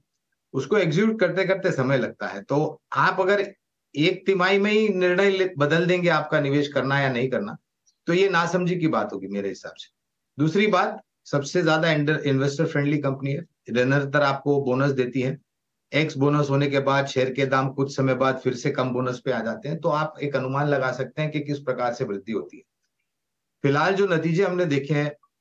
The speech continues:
अभिषेक, उसको देखने के पश्चात जो लक्ष्यांक है उसको ऊपर की तरफ बढ़ाया है,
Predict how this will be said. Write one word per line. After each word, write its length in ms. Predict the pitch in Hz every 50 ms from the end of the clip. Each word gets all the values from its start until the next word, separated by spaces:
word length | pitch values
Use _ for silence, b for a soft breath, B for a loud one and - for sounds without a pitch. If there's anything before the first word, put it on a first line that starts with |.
| _ - 120
अभिषेक, 440 | 117 123 127 123 139 151 156 - - _ _ _ _ _ _ _ _ _
उसको 460 | - 135 131 139 - - 160 160 165 165
देखने 380 | 147 139 139 135 143 147 147
के 80 | 143 147
पश्चात 580 | 127 135 120 - - - 120 135 160 - - _ _ _ _ _ - 127
जो 340 | 120 131 139 139 139 139 135
लक्ष्यांक 600 | 131 127 127 127 - - 139 139 160 175 160 160
है 60 | 156
उसको 260 | 143 131 - - 147
ऊपर 320 | 131 123 123 - 139 143
की 80 | 139 139
तरफ 240 | 135 131 131 131 117
बढ़ाया 340 | 110 107 101 104 117 135 143
है, 260 | 139 120 143 165